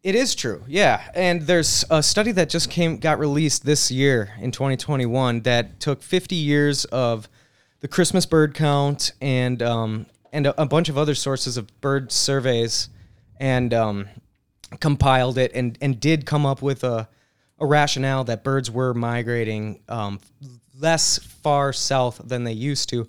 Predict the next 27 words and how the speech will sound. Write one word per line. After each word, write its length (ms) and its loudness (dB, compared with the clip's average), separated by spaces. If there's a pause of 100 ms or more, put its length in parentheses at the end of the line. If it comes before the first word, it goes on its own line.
(400)
But 100 0
I 80 4
would 140 0
say, 240 2
like, 240 -2 (200)
in 60 -20
terms 300 -4
of 160 -14
calendar 440 0
migrations 960 -2 (320)
and, 400 -8
um, 360 -10 (600)
really 240 0
historic, 920 2 (180)
uh, 180 0
locations 520 -2
of, 260 -10
uh, 160 -4
wintering 500 -2
areas 460 0
have 260 -4
not 380 0
changed 520 -4
very 360 0
much 300 -4
at 200 0
all. 420 -6